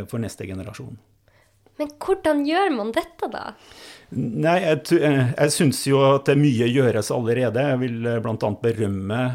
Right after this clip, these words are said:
Speaker 1: eh, sånn klimapanelet til F N, altså I P C C, og biomangfoldspanelet deres, som ofte kalles Naturpanelet. De lager fantastiske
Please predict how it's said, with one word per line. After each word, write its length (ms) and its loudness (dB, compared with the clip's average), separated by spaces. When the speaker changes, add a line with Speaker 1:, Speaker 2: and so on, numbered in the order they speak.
Speaker 1:
eh, 580 -8
sånn 260 -6
klimapanelet 1040 -4
til 100 -4
F 320 -6
N, 160 -2
altså 160 -4
I 120 -6
P 140 -6
C 140 -8
C, 220 -6
og 420 -2
biomangfoldspanelet 1500 -8
deres, 300 -6
som 180 -8
ofte 220 -10
kalles 260 -8
Naturpanelet. 880 -8
De 160 -8
lager 680 -2
fantastiske 1040 -8